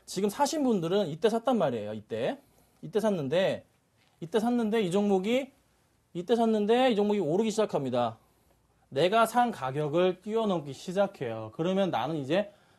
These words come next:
이 종목 갑자기 급등하니까 나 이거 어떻게 팔아야 돼? 언제 팔아야 돼? 미쳐버리는 거죠. 나 이거 팔아야 되는데 전문가들한테 상담 전화가 막 옵니다.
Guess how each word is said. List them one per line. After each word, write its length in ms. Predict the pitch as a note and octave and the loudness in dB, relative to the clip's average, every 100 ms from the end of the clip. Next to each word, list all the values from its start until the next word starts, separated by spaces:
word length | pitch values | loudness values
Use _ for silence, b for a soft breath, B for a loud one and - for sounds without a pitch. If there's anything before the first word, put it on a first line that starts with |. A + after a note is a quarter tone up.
| B | B
이 60 | D#3+ | -2
종목 180 | G#3+ G#3+ | 0 0
갑자기 320 | D#3+ F3+ G#3+ | -2 -4 -4
급등하니까 920 | D3 - A3+ F#3 D3 B2 B2+ B2 G2+ - _ _ _ _ - | -6 0 4 4 4 2 4 2 -2 -14 _ _ _ _ -6
나 100 | B2+ | -4
이거 160 | A#2+ | -2
어떻게 300 | A#2 - F3+ | -4 -4 -6
팔아야 400 | - - A#3 G3 | -6 -4 -2 0
돼? 320 | A#2+ G#2+ F#2 - _ _ - | -2 -6 -8 -14 _ _ -10
언제 240 | B2+ F3+ | -2 -2
팔아야 360 | G3 A3 G#3 C#3+ | -2 -4 -2 -2
돼? 180 | G#2 F2+ | -4 -8
미쳐버리는 520 | A2 - A#3 E3 A#2 | -12 -6 -4 -4 -6
거죠. 160 | F#2 F#2 b b - | -10 -14 b b -6
나 80 | C3 | -6
이거 100 | C3+ | -4
팔아야 260 | - B3+ | 0 0
되는데 540 | G3 C#3+ A#2+ D3+ G3+ G3+ B | 0 -2 -2 2 0 -2 B
전문가들한테 600 | - D3 E3 E3 D3 C#3 | -8 -6 -4 -4 -4 -8
상담 300 | - A3+ A3 | -6 -6 -4
전화가 320 | F3+ C3+ B2+ | -4 -6 -8
막 140 | G#2 G#2 | -8 -8
옵니다. 340 | G#2 G2+ F#2 | -10 -10 -12